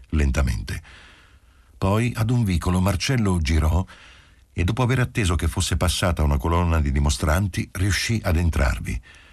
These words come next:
Condusse velocemente la macchina dietro il vicolo in un'altra viuzza del tutto deserta. Si fermò, spense il motore e, voltandosi verso la moglie, disse:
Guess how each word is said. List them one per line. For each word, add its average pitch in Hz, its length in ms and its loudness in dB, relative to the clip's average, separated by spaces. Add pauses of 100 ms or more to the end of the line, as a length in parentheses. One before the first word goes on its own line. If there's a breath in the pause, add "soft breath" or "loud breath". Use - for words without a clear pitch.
(300 loud breath)
Condusse 80 440 0
velocemente 82 600 0
la 80 80 2
macchina 76 480 0
dietro 73 380 0
il 73 80 0
vicolo 90 500 0
in 87 140 2
un'altra 90 340 0
viuzza 101 400 0
del 82 160 0
tutto 85 300 -2
deserta. 76 580 -2 (260 loud breath)
Si - 200 -4
fermò, 78 560 0
spense 78 400 0
il 73 100 2
motore 71 540 0 (120)
e, 92 120 -2
voltandosi 90 520 0
verso 87 280 -2
la 95 80 2
moglie, 98 300 0
disse: 82 380 0